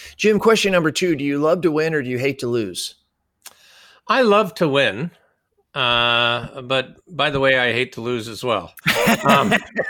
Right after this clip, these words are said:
Speaker 2: <laughs> but, but, uh, but really, I, <laughs> uh, the, the whole focus is on winning.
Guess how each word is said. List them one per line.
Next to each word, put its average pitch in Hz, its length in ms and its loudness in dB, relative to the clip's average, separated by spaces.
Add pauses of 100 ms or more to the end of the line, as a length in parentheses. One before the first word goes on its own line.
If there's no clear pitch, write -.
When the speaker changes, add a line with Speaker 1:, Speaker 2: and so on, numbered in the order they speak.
(760)
Speaker 2:
<laughs> - 0 - (560)
but, 156 160 -2 (800)
but, 147 200 0
uh, 151 160 4 (440)
but 185 260 2
really, 190 520 4 (400)
I, 143 220 0
<laughs> - 160 -6
uh, 156 420 0
the, 147 260 -12
the 143 140 -6
whole 143 240 0
focus 123 480 -8
is 107 140 -14
on 113 240 -6
winning. 104 320 -6